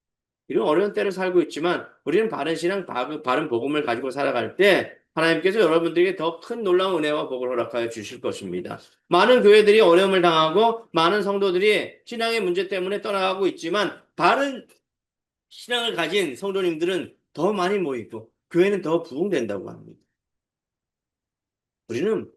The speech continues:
하나님 앞에서 무엇이 선이고 악이고 그리고 하나님이 기뻐하시는 뜻이 무엇인지 바르게 생각하고 바르게 분별하고 나가야 될 줄 믿습니다. 세상 세파에 흔들리지 마시기 바랍니다. 그것은 잠시뿐이에요.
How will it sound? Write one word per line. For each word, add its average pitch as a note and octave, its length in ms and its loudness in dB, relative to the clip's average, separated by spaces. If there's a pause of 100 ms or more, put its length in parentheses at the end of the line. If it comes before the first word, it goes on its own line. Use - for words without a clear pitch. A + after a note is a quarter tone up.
(300)
하나님 F3+ 260 2
앞에서 D3 640 -2 (140)
무엇이 E3+ 400 4
선이고 F#3+ 400 -6
악이고 C#3 680 -6 (560)
그리고 E3 180 0
하나님이 F#3+ 360 0
기뻐하시는 F3 560 0
뜻이 F3 220 -4
무엇인지 D3 640 -2 (160)
바르게 G3+ 360 2
생각하고 G3+ 440 0
바르게 E3+ 320 -4
분별하고 D#3 640 -2 (100)
나가야 D3 380 0
될 G3+ 140 -4
줄 G#3+ 160 -10
믿습니다. - 540 -14 (800)
세상 D3 520 0 (120)
세파에 D3 420 0
흔들리지 C3+ 440 -4
마시기 A#2 380 -6
바랍니다. B2 580 -10 (200)
그것은 E3+ 340 6
잠시뿐이에요. F3 840 -4